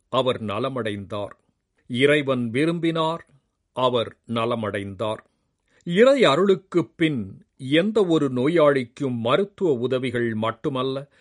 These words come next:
மனிதரின் உதவிகளும் நெருக்கமும் இன்றியமையாத தேவை. நலம் பெறுவதற்கு மருத்துவ உதவிகள் தேவை என்பதை மறுக்க முடியாது. ஆனால் ஒருவர் நலமடைவதற்கு தேவையான முதல் படி தான் நலமடைவோம்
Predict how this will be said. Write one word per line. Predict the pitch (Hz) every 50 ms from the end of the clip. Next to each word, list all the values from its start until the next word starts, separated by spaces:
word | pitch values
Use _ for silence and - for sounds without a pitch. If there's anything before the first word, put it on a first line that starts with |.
| _ _ _ _
மனிதரின் | 147 151 156 160 202 226 214 196 180 180 160 143 123
உதவிகளும் | 113 135 147 170 160 151 135 151 139 143 160 214 196
நெருக்கமும் | 139 131 135 165 175 180 _ - 160 147 143 135 131 127 - _
இன்றியமையாத | 123 123 143 160 151 143 156 156 147 147 147 147 147 147 147 147 143 156
தேவை. | 123 - - 127 113 113 110 110 104 - - _ _ _ _ _ _ - - _ _
நலம் | 156 156 160 160 180 214 208 175 -
பெறுவதற்கு | - 156 156 170 185 180 175 175 180 180 - _ - 208 196
மருத்துவ | 160 131 117 127 170 180 - - - 190 165
உதவிகள் | 139 127 135 139 139 131 135 117 139 131 120 107 -
தேவை | - 139 147 165 165 165 143 131
என்பதை | 127 123 113 123 117 120 117 113 110 101
மறுக்க | 101 101 104 123 165 - _ - 156 127
முடியாது. | 113 107 104 110 120 117 110 107 104 123 127 151 - _ _
ஆனால் | - 113 117 113 107 110 120 117 104 - _ _ _ - - _ _
ஒருவர் | - 170 202 214 220 208 196 - 147
நலமடைவதற்கு | 139 131 135 170 202 202 196 190 196 190 180 185 185 196 - - _ - 214 - - _
தேவையான | - 143 160 160 170 160 156 156 151 151 147 139
முதல் | 131 123 127 143 139 170 170 165 139 - _
படி | - 135 135 147 143 131 110 - - _ _ _ _ _ _ _
தான் | _ 156 147 139 139 135 123 117 113
நலமடைவோம் | 117 120 135 151 160 160 156 151 151 151 151 151 151 156 156 170 170 175